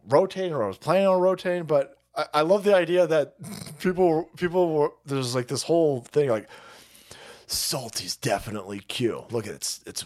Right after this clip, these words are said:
one and sixteen, seventeen." I was like, "Oh, that's funny. I'm gonna keep it up then." <laughs> I'm gonna keep it up. Uh, "Hey, Salty King, Salt King convinced us to get off the couch, get out of the house, 'cause no one's coming to save us.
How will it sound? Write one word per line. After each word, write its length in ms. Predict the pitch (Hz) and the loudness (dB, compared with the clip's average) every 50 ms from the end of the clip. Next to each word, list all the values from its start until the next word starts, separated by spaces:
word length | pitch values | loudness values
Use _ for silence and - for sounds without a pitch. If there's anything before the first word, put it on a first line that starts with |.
| - | -14
one 540 | - 113 120 151 165 175 190 202 202 208 180 - _ _ _ _ _ _ _ _ _ _ | -10 0 4 4 6 6 4 2 2 -2 -8 -10 _ _ _ _ _ _ _ _ _ _
and 120 | - - - | -18 -12 -8
sixteen, 760 | - - - - 151 147 - - - - 156 165 165 151 135 - | -8 -6 -4 -4 -6 -6 -6 -6 -6 -4 -4 -4 -4 -6 -8 -10
seventeen." 680 | - - - - 160 151 143 160 170 156 - - 185 - | -8 -6 -2 0 0 0 0 -2 -6 -6 -6 -6 -4 -4
I 60 | 147 | -4
was 80 | 123 117 | -6 -4
like, 160 | 113 110 - _ | -6 -8 -4 _
"Oh, 180 | - 208 214 170 | 4 4 4 4
that's 320 | - - - 151 160 - | 2 0 -4 -4 -4 -6
funny. 420 | - - - 202 185 160 127 92 - _ | -4 2 2 4 4 2 0 -6 -12 _
I'm 80 | - 135 | -6 -6
gonna 100 | 151 143 | -4 -2
keep 200 | - 185 185 156 | 0 0 0 2
it 80 | 160 | 2
up 260 | 165 160 160 156 127 | 4 4 4 2 0
then." 180 | 131 123 101 87 - | -2 -6 -8 -8 -6
<laughs> 380 | - 156 - - 196 247 - | -6 -4 0 2 2 2 4
I'm 140 | - 277 247 | 4 2 4
gonna 260 | 214 226 - 269 254 | 2 2 0 0 -4
keep 280 | 196 - 233 226 226 202 | -4 -6 -6 -6 -4 0
it 100 | 220 214 | 2 2
up. 280 | 196 147 107 - - - - _ _ _ _ _ _ _ _ _ _ _ _ _ _ _ _ _ _ _ _ _ _ _ _ _ _ _ _ _ _ _ _ _ _ _ _ _ _ - | 2 2 0 -2 -8 -20 -20 _ _ _ _ _ _ _ _ _ _ _ _ _ _ _ _ _ _ _ _ _ _ _ _ _ _ _ _ _ _ _ _ _ _ _ _ _ _ -8
Uh, 480 | 104 107 101 95 95 98 90 85 - - | -6 -2 -2 -2 -2 -2 -4 -6 -6 -4
"Hey, 100 | 120 156 | -2 -2
Salty 240 | 156 - 170 165 - | -2 -2 -2 -4 -6
King, 280 | 139 147 165 165 160 185 - | -6 -6 -6 -6 -6 -8 -8
Salt 340 | - - - 185 240 233 - | -6 -4 -4 -4 -6 -4 -2
King 220 | - 202 226 185 | -2 0 0 -2
convinced 380 | - - 147 165 220 214 - 240 | -4 -4 0 0 0 0 0 -2
us 120 | 233 208 - | -2 -2 -2
to 80 | - | -4
get 120 | 147 175 190 | 0 2 4
off 500 | 196 208 214 208 - - - - - _ | 4 4 2 0 -6 -14 -20 -20 -20 _
the 80 | - - | -20 -14
couch, 520 | - - - - - - - - - - - | -10 -10 -10 -10 -10 -12 -14 -14 -14 -14 -10
get 100 | - 95 | -6 -4
out 60 | 98 | -4
of 40 | 98 | -4
the 80 | 85 90 | -4 -4
house, 260 | 101 67 62 - - | -6 -6 -8 -8 -10
'cause 220 | - - 80 90 | -12 -14 -14 -8
no 220 | 104 120 151 180 185 | -2 2 2 4 4
one's 220 | 180 175 151 - | 2 0 -2 -4
coming 240 | - 147 135 139 135 | -4 -6 -6 -6 -6
to 60 | 139 | -8
save 300 | - - 127 107 98 95 | -6 -6 -6 -8 -10 -10
us. 300 | - - - - - - | -12 -10 -8 -8 -8 -10